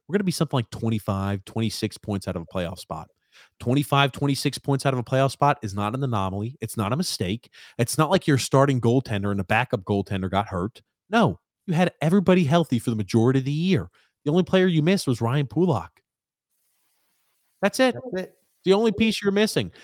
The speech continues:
Speaker 1: If this team is so contingent on every single player being completely healthy in order to be successful, should tell you a little bit about the fragility of the team. Be
Speaker 2: Yep.
Speaker 1: dubious. Be dubious as fans.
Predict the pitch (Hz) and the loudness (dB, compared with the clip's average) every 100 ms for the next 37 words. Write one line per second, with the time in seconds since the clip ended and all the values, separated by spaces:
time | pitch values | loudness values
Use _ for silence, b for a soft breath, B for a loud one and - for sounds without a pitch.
0 | B 117 135 175 - 196 185 139 160 156 | B -2 2 2 0 -2 0 2 2 2
1 | 139 - 139 131 110 - 127 135 139 147 | 0 0 -2 0 -2 0 0 0 0 -2
2 | 139 123 139 127 98 113 107 104 92 143 | -4 0 2 2 2 0 -2 -4 -2 -2
3 | 151 117 120 120 110 104 107 98 101 - | -2 0 0 0 -2 0 0 -2 -4 -6
4 | - 139 131 117 131 - 156 - 214 254 | -2 -2 0 -4 -4 -4 -6 -2 2 2
5 | 226 139 107 101 95 107 B B 113 120 | 4 2 2 0 0 0 B B 0 0
6 | 120 123 - 110 131 139 170 143 113 123 | 0 -2 -2 -2 4 4 4 2 0 0
7 | - 254 294 107 - _ _ _ _ _ | -4 -4 -4 -6 -12 _ _ _ _ _
8 | _ - 208 220 185 196 151 90 - - | _ -4 0 6 6 6 2 -2 -6 -12
9 | B B 190 233 202 208 220 175 139 131 | B B 4 6 8 8 8 8 6 4
10 | 113 131 104 92 | 0 2 2 0